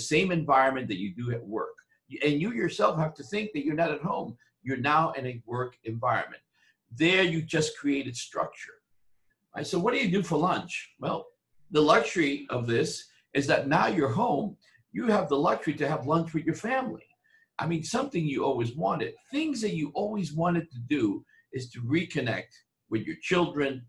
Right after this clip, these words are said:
with your significant others, with your family. Whether you like it or not, this is the new reality. You know, for every bad event that happens in nature, something good always comes out.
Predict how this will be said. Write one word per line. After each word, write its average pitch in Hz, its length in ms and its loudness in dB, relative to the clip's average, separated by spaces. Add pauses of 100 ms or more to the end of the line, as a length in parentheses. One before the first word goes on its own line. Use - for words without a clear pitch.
(140)
with - 120 -12
your 92 160 -8 (140)
significant 123 680 -2
others, 123 480 0
with - 120 -16
your 95 100 -16
family. 110 500 -2 (440)
Whether 135 200 2
you 143 160 2
like 220 300 4
it 214 80 0
or 165 80 0
not, 175 320 2 (300)
this 160 320 2
is 165 120 -2
the 151 120 -2
new 151 180 0
reality. - 640 0 (460)
You 147 140 0
know, 160 340 0
for 143 220 -6
every 202 360 0
bad 156 380 -2
event 139 400 0
that 110 120 -6
happens 117 520 -4
in 98 160 -2
nature, 117 520 -4 (560)
something 151 640 -2
good 127 380 -2
always 110 380 -4
comes 101 340 -8
out. - 260 -2